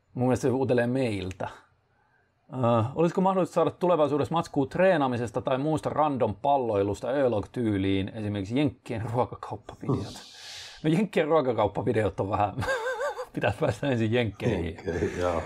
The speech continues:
Speaker 1: Joo, Ehtoomiehen kanssa tehdyt treenileirit ja Vileniuksen kanssa Viron Fitcamp-leirit olivat ihan kultaa. Mä oon muuten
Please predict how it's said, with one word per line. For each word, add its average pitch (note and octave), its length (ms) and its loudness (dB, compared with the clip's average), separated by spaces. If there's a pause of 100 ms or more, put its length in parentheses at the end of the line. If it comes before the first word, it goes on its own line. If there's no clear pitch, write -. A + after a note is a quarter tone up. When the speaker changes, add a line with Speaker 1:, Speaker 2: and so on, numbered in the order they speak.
(160)
Speaker 1:
Joo, B2+ 440 0
Ehtoomiehen F3 580 2
kanssa D#3 240 -2
tehdyt D#3+ 260 0
treenileirit D3+ 600 2
ja D3+ 80 2
Vileniuksen C#3+ 480 2
kanssa - 260 0
Viron C#3+ 240 4
Fitcamp-leirit B2+ 800 0
olivat A2+ 220 2
ihan A2 160 -4
kultaa. C#3 340 2
Mä G3+ 120 -2
oon B3+ 80 0
muuten G3+ 300 0